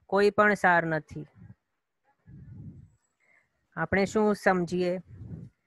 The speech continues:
કે હમણાં જે પણ આપણને મળે છે, જે પણ દેખાય છે, ભૌગોલિક ભૌતિક સુખો,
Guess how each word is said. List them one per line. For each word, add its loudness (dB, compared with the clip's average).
કે -2
હમણાં 4
જે -2
પણ 2
આપણને 2
મળે 2
છે, -4
જે -2
પણ 0
દેખાય 2
છે, -2
ભૌગોલિક -2
ભૌતિક -2
સુખો, -4